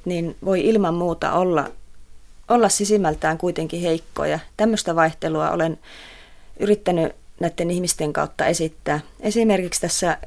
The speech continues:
Kellonkissa niitty tarinassa nämä tyttäret, niin kuin sanot, on hyvin vahvoja ja tekevät kuten haluavat. Mutta mitä he todellisuudessa tekee? He täyttää äidin viimeistä toivetta. Ei se ole heidän oma halunsa. Ei tämä Taina halua ryöstää äitiä mukaansa ja,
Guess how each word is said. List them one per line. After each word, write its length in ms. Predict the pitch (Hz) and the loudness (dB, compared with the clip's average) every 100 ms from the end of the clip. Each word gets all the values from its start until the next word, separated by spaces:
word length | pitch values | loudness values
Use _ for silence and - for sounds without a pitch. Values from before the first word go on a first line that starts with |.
| - | -6
Kellonkissa 580 | 175 165 165 165 - 180 | -2 -2 -2 -2 -2 0
niitty 300 | 170 165 170 | -2 -4 -4
tarinassa 600 | 170 165 160 165 - 170 - - - | -2 -2 -4 -2 -2 -2 -6 -16 -6
nämä 180 | 190 175 | -2 0
tyttäret, 480 | 180 175 170 170 - | -2 -2 -2 -2 -2
niin 100 | 175 | -4
kuin 120 | 165 | -2
sanot, 280 | 185 180 170 - | 0 -2 -4 -6
on 120 | 170 175 | 0 2
hyvin 240 | 196 185 | 2 4
vahvoja 380 | 170 156 156 156 | 2 2 0 0
ja 80 | 156 | 0
tekevät 420 | 170 160 151 - | -2 -2 -4 -6
kuten 300 | 165 165 156 | -6 -4 -2
haluavat. 600 | 156 156 151 139 156 - - - - - - - - - - | -2 0 0 -2 -6 -12 -14 -14 -16 -18 -16 -14 -14 -16 -18
Mutta 180 | - 190 | 0 4
mitä 240 | 214 247 | 8 8
he 100 | 214 | 8
todellisuudessa 680 | 240 247 220 - 175 175 185 | 6 6 6 4 0 -2 -2
tekee? 500 | 196 190 165 147 147 - - | -2 0 0 0 -2 -10 -8
He 60 | 220 | -2
täyttää 480 | 214 233 - 220 208 | 2 0 2 4 6
äidin 300 | 233 208 196 | 6 4 2
viimeistä 380 | 190 180 - 165 | 2 2 -2 -2
toivetta. 640 | 160 151 143 147 - 156 - - - - - - | 2 2 0 -6 -8 -8 -8 -16 -20 -20 -18 -8
Ei 60 | 180 | -2
se 100 | 208 | 2
ole 160 | 208 190 | 2 4
heidän 260 | 202 175 | 6 6
oma 200 | 185 170 | 6 4
halunsa. 420 | 165 160 160 156 | 2 -2 -2 -2
Ei 120 | 147 170 | -2 -2
tämä 260 | 190 180 | 0 0
Taina 360 | - 175 180 180 - - - - - | 0 2 2 -2 -6 -18 -20 -20 -2
halua 340 | 190 190 175 | 4 6 6
ryöstää 480 | 165 170 165 - 156 | 4 0 -2 0 0
äitiä 340 | 165 170 165 | 0 0 -2
mukaansa 460 | 160 160 165 165 160 | -2 0 0 0 -2
ja, 240 | 160 147 | -2 -4